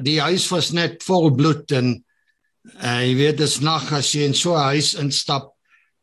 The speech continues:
en is net daai reuk, boetie. En, eh, daai reuk het by my gebly.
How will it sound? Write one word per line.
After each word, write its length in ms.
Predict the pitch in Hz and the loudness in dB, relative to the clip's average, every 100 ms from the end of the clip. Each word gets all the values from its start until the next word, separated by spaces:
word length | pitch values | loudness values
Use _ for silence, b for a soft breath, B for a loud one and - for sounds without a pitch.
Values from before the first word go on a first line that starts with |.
| _ | _
en 220 | - 135 139 | -4 0 0
is 180 | 127 | 0
net 160 | 151 170 | 0 2
daai 260 | 156 151 147 | 2 0 0
reuk, 340 | 139 127 - | 0 -2 -6
boetie. 480 | - 120 120 123 113 _ _ _ _ _ - | -6 -4 0 -2 -2 _ _ _ _ _ -8
En, 400 | 135 131 135 139 | -4 0 2 2
eh, 160 | 143 | 0
daai 440 | 143 156 185 208 190 | 0 0 0 0 2
reuk 280 | 175 175 175 | 2 0 0
het 160 | 156 | -2
by 140 | 165 156 | 0 0
my 220 | 160 165 | 0 0
gebly. 600 | - 143 139 139 131 | -2 -2 0 0 0